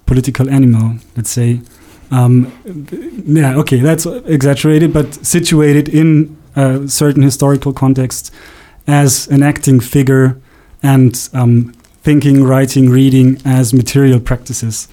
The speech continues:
So in that sense, we might have a strong link to, um, what Laurie just said about, uh, like, the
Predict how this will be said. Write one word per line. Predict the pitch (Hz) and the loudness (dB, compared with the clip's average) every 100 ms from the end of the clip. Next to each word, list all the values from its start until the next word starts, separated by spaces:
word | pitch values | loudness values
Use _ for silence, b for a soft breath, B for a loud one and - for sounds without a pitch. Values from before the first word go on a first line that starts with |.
| b b | b b
So | - 135 | -4 0
in | 139 | 2
that | 135 160 | 2 0
sense, | - 147 147 - | 0 2 2 0
we | 143 139 | 0 2
might | 139 143 135 | 4 2 0
have | 131 | -2
a | 123 | -2
strong | - 143 151 143 | -2 0 2 2
link | 131 127 110 - | 2 2 0 -8
to, | - 123 123 123 | -4 -4 -4 -4
um, | 117 117 113 - b b b b _ | -2 0 -2 -8 b b b b _
what | 131 127 | -2 2
Laurie | 135 147 143 | 2 4 2
just | 123 - 131 | 0 -2 -2
said | - 139 131 | -2 -2 -2
about, | 123 123 113 - - | -2 -4 -4 -10 -12
uh, | 120 117 123 | -10 -10 -8
like, | 123 117 | -10 -6
the | 123 120 | -6 -6